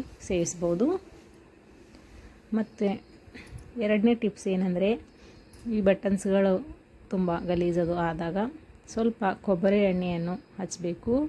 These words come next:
ಈ ಥರ ಬ್ರಷ್ಲಿಂದ ತೆಗಿಬೇಕು. ಸ್ವಲ್ಪ ಒಂದು ಎರಡು ನಿಮಿಷ ಬಿಟ್ಟು ಈ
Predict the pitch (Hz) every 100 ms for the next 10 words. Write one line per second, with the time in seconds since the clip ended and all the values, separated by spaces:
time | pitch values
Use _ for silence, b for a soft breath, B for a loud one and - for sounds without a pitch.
0 | - B B B B B B - - -
1 | - - 214 - 202 185 185 185 - 190
2 | 185 190 - - 170 170 175 165 220 247
3 | - 175 - 180 180 180 175 175 170 -
4 | 165 170 - 247 277 285